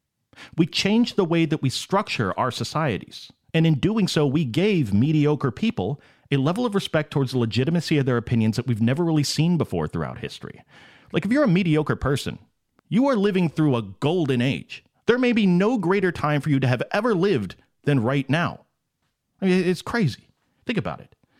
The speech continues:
I-, in today's world, you can be sitting around a table with a bunch of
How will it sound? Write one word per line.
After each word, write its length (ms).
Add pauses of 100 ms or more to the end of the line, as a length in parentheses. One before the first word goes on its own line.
(140)
I-, 240
in 80
today's 440
world, 360 (380)
you 120
can 140
be 100
sitting 400
around 220
a 60
table 340
with 140
a 40
bunch 200
of 80